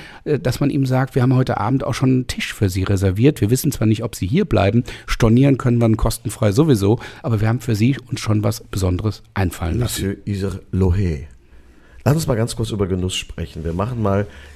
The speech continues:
Speaker 2: ähm, bevor wir die ganze Welt der Hotellerie erklären, was ganz Persönliches, nämlich Dirk Iserlohn in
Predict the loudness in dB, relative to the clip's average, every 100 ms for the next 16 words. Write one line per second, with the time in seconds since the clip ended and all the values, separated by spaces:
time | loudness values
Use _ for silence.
0 | -20 -6 -4 -2 -2 -2 0 0 0 -4
1 | -2 -2 -2 2 0 2 -2 -2 -4 -4
2 | -4 -6 -4 -2 -2 -2 -6 -6 -4 -4
3 | 2 2 2 -2 -2 -2 -2 -4 -4 -14
4 | -20 -20 -8 0 2 2 -2 -6 -16 -20
5 | -20 -18 -10 0 0 0 -2 0 2 2
6 | 4 2 0 -4 -18 -20 -20 _ _ 0
7 | 2 2